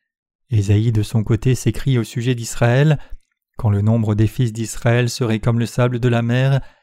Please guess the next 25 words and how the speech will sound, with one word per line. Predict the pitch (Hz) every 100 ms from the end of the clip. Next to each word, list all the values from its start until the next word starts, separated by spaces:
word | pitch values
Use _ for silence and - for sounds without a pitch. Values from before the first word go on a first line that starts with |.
| - -
un | 120
reste | 120 135 - -
seulement | 127 127 123 135
sera | - 120 135
sauvé, | - 127 131 165 - - - _ _ _
car | - 104
le | 101
Seigneur | - 110 110 110
exécutera | 110 107 107 110 - 113
pleinement | - 117 127 131 123
et |
promptement | 113 127 123 123 123 131
sur | - 117
la | 117
terre | - 135 -
ce | 123
qu'il | - 127
a | 127
résolu. » | 127 127 127 151 170 - _ _ _ _ -
Et | 101
comme | - 107
Ésaïe | 104 95 104 120
l'avait | 104 107
dit | 104 117
auparavant, « | 117 120 117 110 117 139